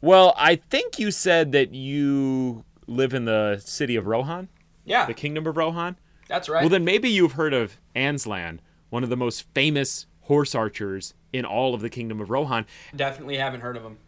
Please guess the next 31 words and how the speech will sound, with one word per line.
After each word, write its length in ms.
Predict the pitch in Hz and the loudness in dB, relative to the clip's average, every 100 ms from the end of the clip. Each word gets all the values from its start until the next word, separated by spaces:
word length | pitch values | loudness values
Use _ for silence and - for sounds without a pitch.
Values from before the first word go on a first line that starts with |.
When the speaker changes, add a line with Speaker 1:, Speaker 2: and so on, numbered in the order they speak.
| - | -2
Speaker 1:
Well, 80 | 139 | 0
then 100 | 143 | 4
you're 140 | 160 190 | 4 4
living 220 | 180 170 | 2 0
in 120 | 143 | -2
a 40 | |
hole, 420 | 135 151 151 135 117 | -2 0 0 -2 -2
Hobbit 300 | 123 117 117 | -2 -2 -2
boy, 300 | 117 117 117 _ - | -2 -2 -4 _ -6
because 260 | 123 151 - | 0 0 0
Anslan 480 | 156 196 180 165 151 | -2 -2 -2 -2 -2
had 140 | 139 | -2
a 60 | 127 | -2
son 380 | - 147 113 - _ | -2 -2 -4 -8 _
who 140 | 147 151 | -2 0
rose 320 | 147 151 - | 2 0 -2
to 100 | 120 | -4
be 260 | 123 120 - | -4 -4 -8
even 320 | 123 139 151 151 | -8 -6 -4 -6
more 400 | 123 117 127 - | -4 0 0 -2
impressive 580 | 107 - 123 - 117 - | -8 -8 -6 -6 -10 -10
than 160 | 104 | -12
him. 280 | 90 95 80 - - | -8 -10 -10 -16 -10
I'm 100 | 131 | -2
talking 260 | 175 170 143 | 0 2 4
about 200 | 135 - | 2 2
Anslan, 500 | 127 139 131 131 127 | -4 -2 -2 -4 -4
son 180 | 139 127 | -4 -4
of 60 | |
Anslan, 580 | 123 107 95 92 80 76 - | -4 -4 -6 -8 -10 -12 -8
the 320 | 104 117 104 | -2 -2 -2